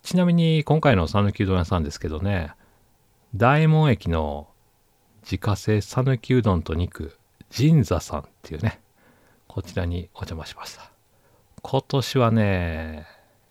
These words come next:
東京にある讃岐うどん屋さん巡りをね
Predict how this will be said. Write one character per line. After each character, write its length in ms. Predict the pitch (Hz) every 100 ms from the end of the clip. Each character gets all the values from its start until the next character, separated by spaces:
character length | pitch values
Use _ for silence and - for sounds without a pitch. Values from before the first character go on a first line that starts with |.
| _ _ _ _ _ - -
東 220 | 110 -
京 200 | 107 92
に 100 | 90
あ 80 | 80
る 200 | 78 - _ _ -
讃 520 | - - 113 117 110
岐 180 | - 107
う 100 | 101
ど 160 | 98
ん 60 | 98
屋 100 | 90
さ 180 | - 95
ん 140 | 90
巡 200 | 95 98
り 80 | 73
を 60 | 69
ね 260 | - -